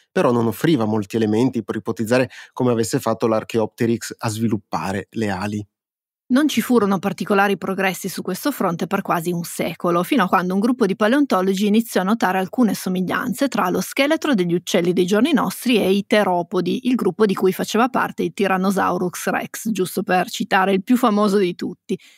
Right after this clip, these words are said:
Speaker 2: C'era però un problema: nessun fossile di teropode fino ad allora scoperto aveva le ali o comunque tracce di piume. Ne nacque quindi un acceso dibattito tra i paleontologi, che sono in generale tipi piuttosto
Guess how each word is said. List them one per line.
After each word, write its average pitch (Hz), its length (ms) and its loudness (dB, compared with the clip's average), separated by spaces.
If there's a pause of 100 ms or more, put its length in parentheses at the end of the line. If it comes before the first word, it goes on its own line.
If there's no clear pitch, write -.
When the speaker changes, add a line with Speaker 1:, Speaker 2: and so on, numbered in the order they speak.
(200)
Speaker 2:
C'era 226 240 2
però 254 220 0
un 165 80 -4
problema: 170 640 -4
nessun 220 380 0
fossile 202 520 0
di 175 160 -2
teropode 185 760 0
fino 175 280 -6
ad 175 80 -2
allora 175 340 2
scoperto 196 560 -2
aveva 202 300 2
le 180 140 0
ali 175 360 0
o 196 80 4
comunque 247 520 2
tracce - 640 -4
di 190 180 -4
piume. 190 520 0 (340)
Ne 330 100 2
nacque 240 300 4
quindi 208 380 2
un 202 120 2
acceso 202 460 0
dibattito 202 600 -2
tra - 140 -4
i 170 100 -2
paleontologi, 202 800 2
che 190 260 0
sono 185 240 -4
in 180 100 -2
generale 190 720 2
tipi 196 300 -4
piuttosto 208 640 0